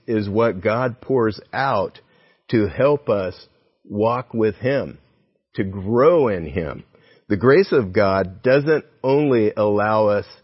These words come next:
to be forgiven, it fuels our <laughs> spiritual growth, and it comes to us through the Holy Spirit. We'll see in a few minutes how we can make the effort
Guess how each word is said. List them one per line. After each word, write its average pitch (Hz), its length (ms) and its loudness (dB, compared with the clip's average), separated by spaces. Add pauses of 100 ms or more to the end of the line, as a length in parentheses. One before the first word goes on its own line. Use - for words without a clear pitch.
(880)
to 98 340 4
be 113 320 -2
forgiven, 95 840 -2 (640)
it 151 240 4 (320)
fuels 127 760 -2 (400)
our - 180 0
<laughs> - 0 -
spiritual 135 800 0
growth, 117 540 2 (560)
and 127 180 2
it - 300 2
comes 175 560 0
to - 260 2
us 120 400 -2 (220)
through 135 920 4 (500)
the 104 100 2
Holy 113 320 6
Spirit. 101 520 2 (580)
We'll 127 140 2
see 170 200 2
in 180 100 6
a 131 80 4
few 143 220 0
minutes 127 580 2
how 104 480 0 (140)
we 123 300 2
can 110 200 2
make 110 260 0
the 98 200 -2
effort 101 480 -2